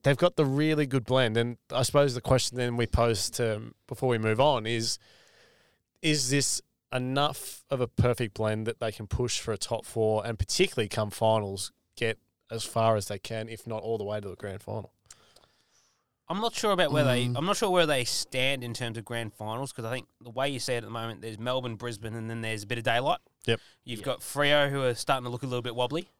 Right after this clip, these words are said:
Speaker 2: You've got Carlton, who I said they, th-, I said, I said just before they're starting to turn the corner, but I'm still not a hundred percent sold on 'em. Th-, I think th-, when you put the Cats in, in a, in a crunch time finals game against a Carlton or a Freo,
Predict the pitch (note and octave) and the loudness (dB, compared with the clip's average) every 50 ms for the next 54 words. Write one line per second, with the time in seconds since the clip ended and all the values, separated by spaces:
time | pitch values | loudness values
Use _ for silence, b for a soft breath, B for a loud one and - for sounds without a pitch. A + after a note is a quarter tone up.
0 | _ - - B2 A2 - C3+ B2 - _ - - - C#3+ D3 D#3+ D3 C#3 D#3 D3+ | _ -16 -14 -14 -8 -6 -4 -6 -6 _ -6 0 4 4 4 4 4 2 -2 -4
1 | C3+ A#2+ C3 B2+ B2 A#2 b b b b b b b A2+ B2 - - D#3 C#3 D3 | -4 -4 -4 -6 -6 -8 b b b b b b b -2 0 2 2 2 4 2
2 | C3+ C3+ - A#2+ B2 - - B2+ B2+ - - - D3 C3 C#3+ - D3+ C#3 C3+ C#3+ | 2 2 -2 -6 -10 -4 -2 -2 -2 -2 -2 -2 -2 -4 -2 -2 -4 -4 -4 -6
3 | - - - C#3 B2+ A#2+ A2 - D3 C3+ - A2+ - - B2+ A#2+ B2 B2 - C3 | -8 -8 -6 -4 -4 -4 -2 -2 -2 -2 -2 -4 -6 -4 -4 -4 -6 -6 -4 -4
4 | A#2+ B2 C#3 C#3 B2 B2+ G#2+ - A#2+ A2+ G#2+ - - - A#2 A#2+ A#2+ A#2 A#2 A#2+ | -2 -2 -2 -2 -2 -4 -4 -4 -6 -6 -6 -8 -8 -8 -8 -8 -8 -6 -4 -4
5 | A#2+ - _ _ - - - D3 D#3+ C#3 B2+ G#2+ - - - - B2 A2+ A#2 - | -6 -6 _ _ -12 -6 -2 -2 -2 -2 -4 -6 -6 -6 -4 -4 -4 -4 -4 -2
6 | - A#2 A2 A2+ A#2+ D3 F3+ - b b b b b b b b b b b b | -2 0 0 0 -2 -2 -4 -6 b b b b b b b b b b b b
7 | b b b - - - C#3 D#3 - G#3 E3 A#2+ C#3 - _ - E2 - _ - | b b b -10 -2 0 0 0 0 -2 -4 -6 -10 -18 _ -20 -20 -20 _ -6
8 | C#3+ D#3+ D#3 D3+ C#3+ - A#3 - - E3 - - E3 E3 C3+ C3+ - D3 C#3 C3+ | -4 -2 -2 -2 -2 -2 -2 -4 -4 -6 -6 -2 0 0 0 0 -2 -4 -4 -4
9 | C3+ - C#3 C3 A#2+ - - C#3+ C#3 A#2 - - C#3+ C#3 C3 - C#3+ B2 A#2+ A2+ | -4 -4 -4 -4 -4 -4 -4 -4 -4 -4 -4 -2 -4 -4 -2 0 0 -2 -2 -2
10 | - - B2 B2+ B2 A2 - B2 A#2 A#2 A2 A2 A2+ A#2 A2 - - - - B2 | -2 -2 -2 -2 -2 -4 -4 -4 -4 -4 -2 -2 -4 -4 -4 -6 -6 0 2 2
11 | B2 A#2+ A#2 A2+ G#2 - - - A#2+ A2+ A2 G#2+ A2+ | 2 2 0 -6 -6 -6 -4 -2 0 0 2 2 2